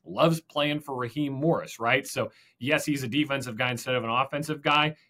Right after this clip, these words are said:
Yes, culture is an empty word and it's twenty twenty-four and we say it and it doesn't mean anything. But I think it's at least marginally important to Josh Harris that whoever he gets is not a genius, but a leader.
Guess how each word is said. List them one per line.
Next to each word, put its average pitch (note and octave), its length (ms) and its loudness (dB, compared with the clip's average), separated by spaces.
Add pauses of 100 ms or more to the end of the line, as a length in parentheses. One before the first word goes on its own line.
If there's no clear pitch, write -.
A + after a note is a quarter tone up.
Yes, C#3 360 -2
culture D#3 420 -2
is C3 120 -4
an A#2+ 120 -6
empty C3+ 320 -6
word B2+ 280 -2
and A#2 100 -4
it's G#2 120 -8
twenty B2+ 300 -6
twenty-four B2 560 -4
and A2+ 120 -2
we G#2 100 -4
say A#2 240 -2
it A2+ 100 -2
and G#2+ 100 -4
it G2+ 60 -8
doesn't A2+ 260 -6
mean B2+ 180 -6
anything. D#3 540 0 (300)
But F3 120 -2
I B2+ 120 0
think G#3 320 -2
it's A#3 220 -4 (160)
at D3+ 200 -4
least F#3+ 360 -2 (240)
marginally G3 680 0
important G3 420 -2
to C#3+ 60 -4
Josh C3 340 0
Harris A#2+ 360 0 (260)
that C3 100 0
whoever D3 380 2
he D#3 80 6
gets C#3 300 0
is A#2 220 -6
not C3 320 2 (340)
a A#2+ 160 -2
genius, E3+ 720 -2 (280)
but A#2 140 -4
a G#2+ 60 -4
leader. G#2 340 -4